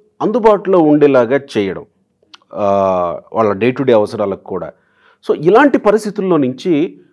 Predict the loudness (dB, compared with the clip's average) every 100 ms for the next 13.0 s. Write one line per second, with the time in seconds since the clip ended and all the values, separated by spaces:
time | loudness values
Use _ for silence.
0 | _ -8 -4 0 0 2 -2 0 0 0
1 | 0 -2 -4 -10 _ _ _ _ _ -6
2 | -4 -4 2 4 6 4 0 0 0 0
3 | -4 -4 -6 -6 -12 -18 _ -20 2 2
4 | 4 0 2 2 4 2 2 -4 -8 -8
5 | -4 -4 0 2 2 2 -2 0 0 2
6 | 0 -2 -4 -10 -12 -10 -10 -6 -2 4
7 | 4 4 2 2 0 0 -4 -8 -12 -12
8 | -8 -6 -6 -8 _ _ -8 2 6 8
9 | 6 4 2 2 2 2 0 -2 -10 -12
10 | -12 -8 -8 -8 _ _ -4 2 4 6
11 | 6 6 4 2 2 2 2 -2 -4 -2
12 | 0 0 2 2 2 0 2 2 -2